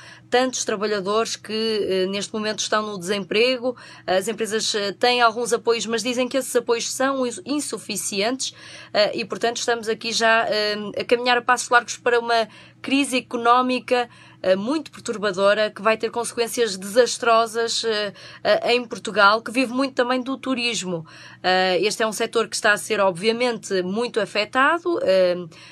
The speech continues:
eh, com, eh, os hotéis vazios, com os restaurantes fechados, eh, portanto, não há turistas,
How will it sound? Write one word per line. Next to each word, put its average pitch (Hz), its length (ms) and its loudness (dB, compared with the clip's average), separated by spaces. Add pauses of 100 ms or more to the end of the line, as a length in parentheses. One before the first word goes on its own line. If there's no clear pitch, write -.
(100)
eh, 165 280 -2
com, 196 320 0
eh, 185 240 6
os 190 140 -6
hotéis 196 320 -2
vazios, 208 680 -2
com 202 140 -4
os 190 100 -6
restaurantes 175 520 -2
fechados, 220 760 0 (300)
eh, 185 180 2
portanto, 202 400 -6
não 220 240 2
há 220 160 4
turistas, 254 800 0